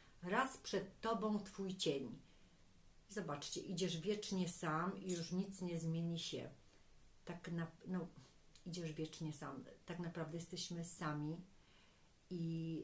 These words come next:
sami ze sobą powinniśmy się czuć dobrze, bo jeśli kochamy siebie, y, celebrujemy pewne chwile naszego życia, przyjemności,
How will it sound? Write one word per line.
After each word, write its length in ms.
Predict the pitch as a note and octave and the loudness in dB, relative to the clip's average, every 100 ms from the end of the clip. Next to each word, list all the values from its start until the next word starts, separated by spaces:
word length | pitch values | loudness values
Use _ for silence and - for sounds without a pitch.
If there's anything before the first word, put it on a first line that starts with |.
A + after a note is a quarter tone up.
| E3+ | -4
sami 340 | - F3 E3+ | -4 -2 0
ze 100 | E3 | -2
sobą 320 | E3+ F#3+ E3+ | 0 0 0
powinniśmy 720 | - D3+ D3+ D3 C#3+ D#3+ D#3+ | -2 -2 0 0 -2 -2 -2
się 200 | E3 F#3 | -2 -4
czuć 280 | F#3 G#3+ G3+ | -4 -6 -4
dobrze, 360 | A#3+ B3 F3+ D3+ | -2 0 0 0
bo 120 | D3 | 0
jeśli 280 | D3 - D3+ | -2 -4 -6
kochamy 460 | D#3+ E3 E3+ E3 | -6 -2 0 0
siebie, 680 | D#3+ D#3 D3 D3+ D3+ F3 G#3 - - - - - - | 0 -2 -2 0 2 0 -2 -8 -18 -20 -20 -20 -8
y, 680 | E3 D#3 D#3 D3+ D3+ D3+ - - - - - - - - - - - - - - - - - - - G#3 - | 0 2 4 4 4 2 -2 -8 -18 -20 -20 -20 -20 -20 -20 -18 -14 -12 -14 -16 -20 -20 -20 -16 -12 -10 -2
celebrujemy 800 | G3+ F#3+ F3+ F#3 F3+ F3+ E3+ E3 | 6 6 6 4 6 6 4 2
pewne 340 | F3 D#3 E3+ | 0 -2 0
chwile 440 | - - F3+ D#3 D3+ | -2 -4 0 2 2
naszego 440 | D3+ - D#3 D#3+ | 0 -2 0 0
życia, 600 | C#3+ B2+ - C#3 D3 F#3+ - | 0 -6 -4 0 2 2 0
przyjemności, 1000 | F#3 E3 D#3 C#3+ C3 - - C#3+ E3 | 0 2 2 0 -2 -6 -6 0 2